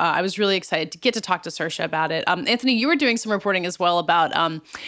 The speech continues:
men kind of failing in their duty to go see Little Women. Uh, so as a man, you haven't been talking endlessly about Little Women. Uh, why, why should people be seeing it this week and, uh, before they, maybe before or after they hear this interview with Saoirse?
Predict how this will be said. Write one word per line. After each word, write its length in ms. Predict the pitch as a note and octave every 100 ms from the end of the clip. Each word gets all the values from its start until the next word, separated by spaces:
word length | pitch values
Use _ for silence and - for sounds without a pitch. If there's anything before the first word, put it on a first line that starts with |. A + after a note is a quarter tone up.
| - -
men 440 | G#3+ A3+ G#3+ A3+
kind 240 | A3+ G#3+ G3+
of 80 |
failing 420 | - G3 F#3 F#3+ F#3+
in 100 | F#3+
their 160 | F#3
duty 260 | F3+ F3+ F3
to 140 | G3+
go 200 | F3+ E3+
see 320 | F3+ - E3+
Little 220 | F3 F#3+ F#3
Women. 380 | F#3+ F#3+ G3
Uh, 180 | - A3
so 160 | A3+ D4
as 220 | A3+ C#4+
a 60 | D#4+
man, 500 | A3 G3 A#3+ F#3+ F#3+
you 80 | C#4
haven't 220 | C#4 G3
been 80 | F3+
talking 340 | D#3 E3 D#3+
endlessly 320 | C3 E3 -
about 240 | D3+ D#3 E3
Little 160 | D#3
Women. 340 | D#3 D3+ D#3+ E3
Uh, 220 | F3 F3+
why, 320 | F3+ F#3+ A#3
why 160 | C#3 G#3+
should 160 | C4+
people 220 | A#3 G3
be 80 | E3
seeing 300 | E3+ D#3 D#3
it 100 | D3+
this 200 | D3+ -
week 280 | D3 D3 -
and, 160 | - D3
uh, 120 | D3
before 280 | E3+ - D#3+
they, 260 | D3+ D3 -
maybe 200 | F3+ F3+
before 280 | F3+ F3 D#3+
or 60 |
after 200 | - D#3+
they 140 | D#3 D#3
hear 100 | D#3
this 160 | C#3+
interview 260 | - - -
with 120 | -
Saoirse? 400 | - - A1+